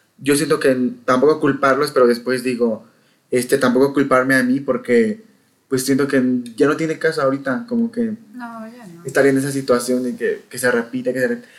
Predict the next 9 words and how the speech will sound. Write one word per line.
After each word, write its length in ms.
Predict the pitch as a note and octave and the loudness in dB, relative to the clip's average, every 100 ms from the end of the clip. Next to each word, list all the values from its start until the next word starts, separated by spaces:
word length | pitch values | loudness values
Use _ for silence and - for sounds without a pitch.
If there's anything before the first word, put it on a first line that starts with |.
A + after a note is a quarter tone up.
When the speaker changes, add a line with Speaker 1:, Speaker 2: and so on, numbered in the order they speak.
| - | -2
Speaker 1:
Ahorita 200 | D3 F#3 | 2 4
como 180 | F#3+ E3 | 2 0
que 80 | D3 | 2
ya 100 | D3+ | 4
de 120 | D#3+ | 4
broma 340 | C#3 D3 D3 | 4 0 4
de 120 | C3+ C3 | 2 2
que 420 | C3+ A#2+ A#2 A2+ - | 2 2 2 -4 -12
Speaker 2:
Sí. 500 | - C3+ C#3 C3 - | -4 -2 -2 -6 -14